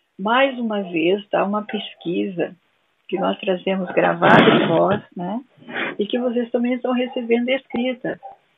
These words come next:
É muito importante pra gente ter conhecimento dessas informações.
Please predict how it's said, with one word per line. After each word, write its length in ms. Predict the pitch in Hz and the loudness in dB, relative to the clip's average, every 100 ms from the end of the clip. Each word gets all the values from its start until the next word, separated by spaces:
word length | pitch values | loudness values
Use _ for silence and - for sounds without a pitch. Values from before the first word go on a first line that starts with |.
| _ _ 196 196 | _ _ -12 -2
É 160 | 202 220 | 0 2
muito 300 | 240 294 262 | 0 0 -2
importante 600 | 233 226 220 214 233 233 | 0 -2 0 0 -2 -2
pra 120 | 233 | 0
gente 220 | 214 214 | 0 -2
ter 180 | - 226 - | 2 2 0
conhecimento 1080 | 247 254 262 240 - 220 196 214 226 233 233 - - _ _ - | -4 -2 -2 -4 -8 -6 -2 -2 -2 -4 -8 -10 -20 _ _ 0
dessas 480 | 196 214 233 233 226 | 4 4 4 0 -2
informações. 840 | 233 262 240 233 233 160 147 | -4 -2 0 0 0 -6 -6